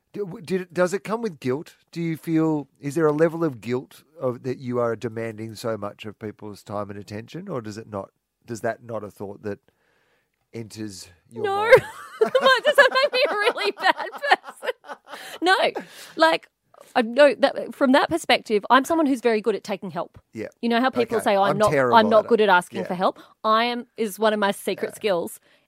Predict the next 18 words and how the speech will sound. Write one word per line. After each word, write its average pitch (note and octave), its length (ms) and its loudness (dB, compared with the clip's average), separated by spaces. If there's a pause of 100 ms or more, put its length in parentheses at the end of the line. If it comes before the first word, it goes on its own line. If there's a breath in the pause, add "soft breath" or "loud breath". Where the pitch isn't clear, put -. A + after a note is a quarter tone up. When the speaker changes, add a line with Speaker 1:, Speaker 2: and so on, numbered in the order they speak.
(100)
Speaker 2:
is G3+ 140 -2
I F#3 200 2
am G3 220 -2 (220)
very F#3+ 320 2
good G3 160 -2
at - 80 -4
taking F#3+ 300 -6
advantage F3+ 420 -4
of F#3+ 140 -6
my G3 140 0
friends A3+ 280 -4
and B3 120 0
family A#3 540 2
<laughs> - 40 -10
and E4+ 180 0
asking C4+ 420 2
for B3 220 -2
help. - 300 -6